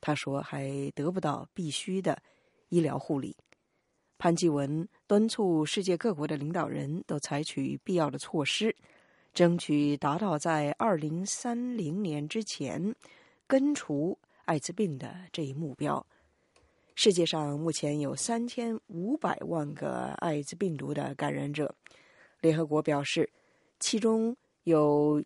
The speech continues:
一千九百万人，就是说有百分之五十以上的人都不知道自己已经感染了艾滋病毒。在世界艾滋病日这一天呢，联合国呼吁普及艾滋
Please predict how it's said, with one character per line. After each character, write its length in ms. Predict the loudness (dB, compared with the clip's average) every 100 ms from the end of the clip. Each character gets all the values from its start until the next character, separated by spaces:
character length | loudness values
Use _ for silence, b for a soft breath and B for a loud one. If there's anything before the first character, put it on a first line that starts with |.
| 0
一 180 | 2 2
千 480 | 2 2 2 -2
九 340 | 0 0 2 0
百 200 | 0 -4 -2
万 180 | 0 0
人， 320 | -2 -4 -4 -6
就 140 | -8 -6
是 100 | -4
说 300 | -4 -4 -4
有 60 |
百 120 | -4 -6
分 200 | -4 -4
之 180 | -4 -4 _ _ _
五 180 | -6 -4
十 260 | 0 2
以 100 | 2 0
上 360 | -4 -4 -4
的 180 | -6 -8 b b b b b b
人 300 | 0 2 2
都 260 | 4 4 4
不 140 | 0
知 80 | 0
道 180 | -2 0
自 140 | -4
己 160 | -2 -4
已 60 |
经 220 | -4 -6 -4
感 260 | -4 -2
染 180 | -4 -6 -8
了 80 | -8
艾 180 | -10
滋 140 | -10 -8
病 180 | -6 -6
毒。 260 | -8 -8 -12 b b b b b b b 2
在 380 | 4 6 6
世 200 | 4 0
界 280 | 0 0 0
艾 180 | 0 -4
滋 120 | -4
病 240 | 0 0 2
日 260 | 2 0 0 _ _ _ _ _
这 120 | 4
一 100 | 4
天 300 | 2 -2 0
呢， 180 | 0 -2
联 200 | 0 0
合 80 | 0
国 260 | 2 2 2
呼 180 | 0 0
吁 200 | 0 -2
普 260 | -4 -6 -4
及 280 | -4 -4 -4
艾 220 | 0 -2
滋 200 | -2 -8